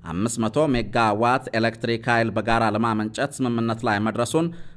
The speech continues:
በማህበራዊ ትስስር ገጻቸው አስታውቀዋል። ስምምነቱ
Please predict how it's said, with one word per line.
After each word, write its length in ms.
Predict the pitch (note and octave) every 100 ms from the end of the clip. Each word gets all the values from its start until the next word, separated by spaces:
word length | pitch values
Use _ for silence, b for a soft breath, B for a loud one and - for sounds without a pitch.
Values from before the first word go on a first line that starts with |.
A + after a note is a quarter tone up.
| -
በማህበራዊ 800 | B2 C#3 C3 C3 B2+ A#2+ A#2 A2
ትስስር 380 | G#2+ - A2 A2
ገጻቸው 560 | F#2+ F#2+ - F2 - F2
አስታውቀዋል። 760 | E2+ - F2 E2 - D#2+ F2 E2+ D2+ - b b b
ስምምነቱ 500 | - G#2 A#2+ G#2 G2